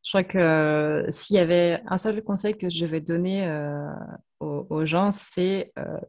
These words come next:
de ne pas voir seulement par son point de vue, mais aussi par le point de vue de la personne qui est en face,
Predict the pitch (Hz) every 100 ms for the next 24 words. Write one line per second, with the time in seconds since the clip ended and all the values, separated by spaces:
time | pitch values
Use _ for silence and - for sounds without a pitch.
0 | _ _ 165 175 185 202 - 196 208 196
1 | - 202 175 - 175 160 185 - _ _
2 | _ _ _ _ _ _ _ 208 175 175
3 | 175 - 220 190 170 165 160 160 160 -
4 | - 196 180 185 185 160 151 160 - 190
5 | - 180 165 170 156 - 196 - -